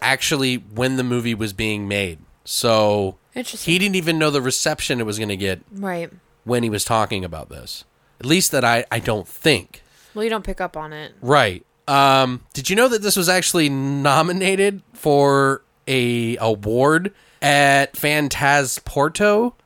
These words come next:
Speaker 1: nineteen ninety-five, for the International Fantasy Best Film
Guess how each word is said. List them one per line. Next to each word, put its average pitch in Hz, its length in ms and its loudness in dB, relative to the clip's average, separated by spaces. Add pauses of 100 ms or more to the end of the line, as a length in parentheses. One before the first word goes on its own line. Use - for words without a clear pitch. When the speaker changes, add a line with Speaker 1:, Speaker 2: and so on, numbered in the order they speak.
(280)
Speaker 1:
nineteen 190 540 0
ninety-five, 160 680 -2
for 151 80 -6
the 135 180 -4
International 143 560 0
Fantasy 131 680 -4 (240)
Best - 520 2
Film 120 520 0